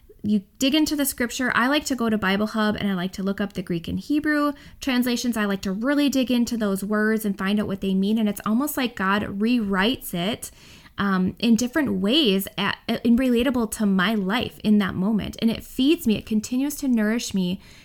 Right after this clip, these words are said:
even after I've chewed on that word, right? I've dug in and I've chewed on that word. So like seeds need to grow with water and sunlight and soil,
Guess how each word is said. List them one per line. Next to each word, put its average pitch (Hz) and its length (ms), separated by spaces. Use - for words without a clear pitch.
even 247 320
after 196 580
I've 190 220
chewed 269 260
on 226 180
that - 180
word, 156 300
right? 208 200
I've 202 220
dug 214 240
in 185 180
and 185 120
I've 185 140
chewed 240 220
on 202 140
that - 180
word. 160 280
So 233 380
like 240 320
seeds 285 600
need 208 440
to 220 100
grow 190 600
with 202 320
water 254 360
and 185 240
sunlight 247 540
and 196 200
soil, 214 600